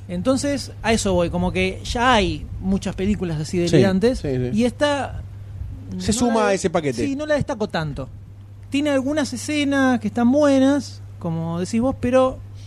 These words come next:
Speaker 1: no, no me pareció que descolle así, o como
Speaker 2: La comedia.
Speaker 1: como me, como me han comentado, han dicho, eh,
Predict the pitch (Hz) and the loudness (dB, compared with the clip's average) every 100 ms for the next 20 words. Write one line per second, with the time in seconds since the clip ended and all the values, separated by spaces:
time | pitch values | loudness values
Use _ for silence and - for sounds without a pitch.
0 | - - - 185 196 190 185 180 170 190 | -16 -14 -4 0 2 2 2 0 0 2
1 | 233 208 185 220 196 165 - 185 - 175 | 4 4 4 4 4 2 2 2 2 0
2 | 160 147 143 - 160 156 151 160 156 180 | 0 0 -4 -6 -4 -2 -2 -4 -4 -2
3 | 214 220 120 98 95 98 90 90 92 92 | 0 2 0 0 -4 -4 -2 0 0 2
4 | 226 269 254 202 190 185 175 - 170 165 | 2 2 2 -2 -4 -4 -6 -6 -4 -4
5 | 160 156 156 156 180 180 165 170 190 196 | -4 -4 -4 -4 -4 -4 -2 0 2 4
6 | 170 165 170 - 147 139 143 139 143 131 | 2 0 -4 -4 -2 -2 -4 -4 -6 -6
7 | 117 104 127 131 135 | -6 -6 -6 -6 -6